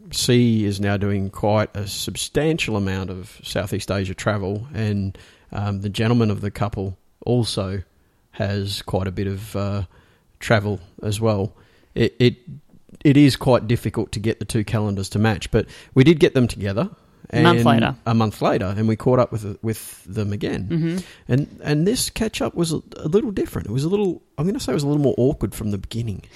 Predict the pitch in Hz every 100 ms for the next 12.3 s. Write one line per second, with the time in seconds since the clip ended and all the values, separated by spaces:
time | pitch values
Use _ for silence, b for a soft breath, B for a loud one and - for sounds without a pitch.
0 | B B 220 131 98 98 190 185 208 185
1 | 165 151 180 175 - 220 240 233 226 233
2 | 208 196 190 190 175 165 123 170 165 165
3 | 156 156 156 175 170 160 156 151 147 143
4 | 143 - - _ _ _ - - 196 95
5 | 180 - b b - 101 - - 190 165
6 | 160 156 147 139 143 139 139 - - -
7 | 233 254 220 190 180 165 151 175 175 -
8 | 180 160 143 147 156 147 151 156 151 147
9 | 139 160 190 190 180 156 170 147 143 170
10 | 233 - 170 160 151 156 156 160 151 147
11 | 143 143 156 165 151 127 139 - _ _
12 | _ -